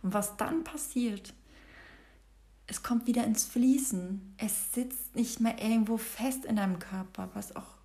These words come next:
übrigens zu Krankheiten führen kann. Es kommt wieder ins Fließen. Das heißt, mit dem Prozess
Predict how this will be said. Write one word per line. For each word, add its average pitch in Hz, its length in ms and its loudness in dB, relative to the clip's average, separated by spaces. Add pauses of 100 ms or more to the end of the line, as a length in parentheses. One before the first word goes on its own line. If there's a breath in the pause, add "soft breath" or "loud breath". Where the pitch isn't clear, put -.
(1120)
übrigens - 600 0
zu 190 120 -4
Krankheiten 240 600 -2
führen 175 280 -6
kann. 190 280 -6
Es - 140 -8
kommt 240 280 0
wieder 226 220 2
ins 185 340 -2 (120)
Fließen. 202 800 2 (500 loud breath)
Das - 120 -10
heißt, 208 300 -2 (1500 loud breath)
mit - 280 0
dem 311 160 6
Prozess 196 800 2